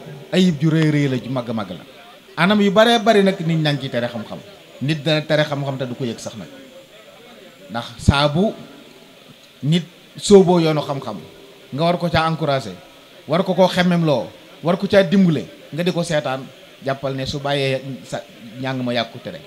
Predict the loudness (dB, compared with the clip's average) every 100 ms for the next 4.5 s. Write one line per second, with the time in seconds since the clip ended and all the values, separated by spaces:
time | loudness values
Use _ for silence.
0 | -20 -20 -20 -20 -20 -16 -6 -4 -2 -4
1 | -6 -8 -6 -4 -2 -2 -4 -4 -6 -6
2 | -6 -2 0 2 4 4 2 0 -2 -6
3 | -18 -20 -20 -8 -2 -2 -2 -4 -2 -2
4 | -2 -2 -4 -8 -10